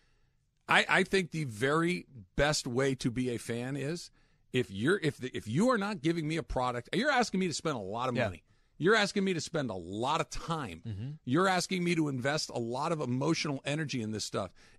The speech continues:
Speaker 1: If you don't care if you win or not, then I'm, I'm not giving you my attention, my money, any of this stuff. I like that when our teams are bad, people bail. I, I do. I
Speaker 2: Can
Speaker 1: think,
Speaker 2: I,
Speaker 1: I,
Speaker 2: can I give
Speaker 1: I
Speaker 2: you a
Speaker 1: think
Speaker 2: good
Speaker 1: it is
Speaker 2: example?
Speaker 1: a great example of,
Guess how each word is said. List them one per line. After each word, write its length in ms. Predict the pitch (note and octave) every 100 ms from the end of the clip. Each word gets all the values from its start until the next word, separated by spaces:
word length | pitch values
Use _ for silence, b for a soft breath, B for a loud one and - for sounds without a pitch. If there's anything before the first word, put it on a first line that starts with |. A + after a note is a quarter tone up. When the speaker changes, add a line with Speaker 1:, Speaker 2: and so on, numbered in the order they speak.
| -
Speaker 1:
If 160 | C#3+ -
you 320 | G2+ B2 A#3+
don't 180 | D4 D4
care 220 | A#3 D4
if 100 | A#3+
you 100 | B3
win 140 | B3 C#4+
or 60 |
not, 260 | C4+ C4+ A#3+
then 140 | C#3+
I'm, 400 | D3+ C4 A3+ A#2 A#2
I'm 100 | G3
not 160 | D#4 -
giving 220 | G3 D3
you 60 | A2+
my 180 | G#2+ G#2
attention, 440 | - D3+ D#3+ G#3
my 140 | B2+
money, 400 | G#2+ A#2 D3+ G3+ - B B
any 240 | A#3 C4+
of 100 | F#3+
this 160 | A#2 G#2
stuff. 280 | - G#2 -
I 140 | D#3+ B3
like 500 | A#3+ D3 E3 G3+ -
that 140 | B2+
when 160 | D3+ C3
our 120 | A#2+
teams 360 | - E3 C#3+ B2
are 60 |
bad, 380 | G2+ A2+ G#2+ F#2+ B B
people 260 | - C3+ A#2
bail. 340 | F2+ F#2+ D2+ - - b b b b
I, 160 | F#3+ A#3
I 80 | -
do. 320 | F3 D#4 C4+
I 80 | D#3
Speaker 2:
Can 120 | F3+
Speaker 1:
think, 160 | - D#3+
Speaker 2:
I, 40 | F3
Speaker 1:
I, 60 |
Speaker 2:
can 200 | E3 D#3
I 80 | E3
give 20 |
Speaker 1:
I 40 | F3
Speaker 2:
you 0 |
a 40 |
Speaker 1:
think 140 | E3
Speaker 2:
good 100 | D#3+
Speaker 1:
it 80 | D3+
is 60 | -
Speaker 2:
example? 280 | D3 E3 F3+
Speaker 1:
a 20 |
great 340 | D3+ F3 A3+
example 400 | B3 F#3 G#3+ F#3
of, 80 | F3+